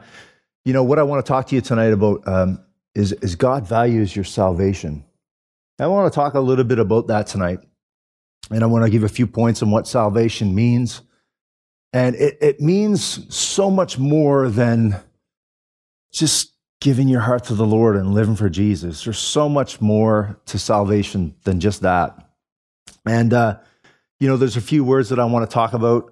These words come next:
and, and point on, but the first one is, uh, you know, soteria and so-, and sozo. In the Greek, it, it means a few different things, and I'll go over those things. Uh, but also it, uh, and I'll go over the Hebrew meanings too.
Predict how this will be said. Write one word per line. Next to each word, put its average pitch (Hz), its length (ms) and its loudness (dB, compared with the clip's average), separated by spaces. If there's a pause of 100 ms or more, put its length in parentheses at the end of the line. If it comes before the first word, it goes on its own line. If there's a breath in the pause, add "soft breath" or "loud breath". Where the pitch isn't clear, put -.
(160)
and, 107 260 0
and 95 280 -2
point 139 260 0
on, 113 280 0
but - 320 -2 (300 soft breath)
the 120 60 0
first 196 320 -2
one 127 280 0
is, 120 340 -2
uh, 120 300 2
you 120 100 -2
know, 113 80 2
soteria 120 720 0
and 98 80 -4
so-, 123 360 0
and 110 180 -4
sozo. 98 720 -2 (640)
In 117 120 0
the 113 100 2
Greek, 123 480 0 (120)
it, - 360 -2
it 107 100 0
means 110 300 2
a 107 40 -2
few 120 200 0
different 113 260 0
things, 113 240 0
and 107 80 0
I'll 107 100 2
go 107 200 0
over 113 180 2
those 110 220 0
things. 113 400 -4 (720 soft breath)
Uh, 110 260 0
but 107 180 -4
also 131 420 2
it, 120 340 -2
uh, 113 300 2 (840)
and 120 300 0
I'll 127 80 2
go 123 140 2
over 143 120 2
the 123 60 0
Hebrew 123 320 2
meanings 107 380 2
too. 92 380 0